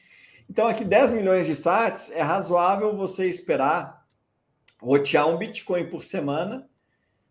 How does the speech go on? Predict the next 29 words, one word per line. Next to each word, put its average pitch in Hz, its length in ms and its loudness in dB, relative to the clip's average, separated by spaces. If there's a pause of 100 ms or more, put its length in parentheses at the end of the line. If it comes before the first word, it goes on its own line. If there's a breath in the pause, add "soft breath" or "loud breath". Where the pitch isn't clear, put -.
(120)
num 160 180 0
A 170 140 0
P 170 100 4
R 151 340 4
já 147 120 -2
um 151 80 -2
pouco 175 280 -6
maior, 156 380 0
entre 139 320 0
um 156 200 4
e 156 80 -4
dois, 135 680 -4 (560)
e, 147 380 -2
e 135 40 -6
ter 156 220 0
um, 160 460 -6
um 143 40 -6
retorno 151 600 -2
dos 139 160 -4
SATS 151 260 -4
que - 80 -14
você 135 220 -6
gastou 135 320 -4
em 165 80 -4
menos 165 340 -8
que - 140 -16
um 180 120 -6
ano. 107 380 -8 (880)
É, 101 800 -2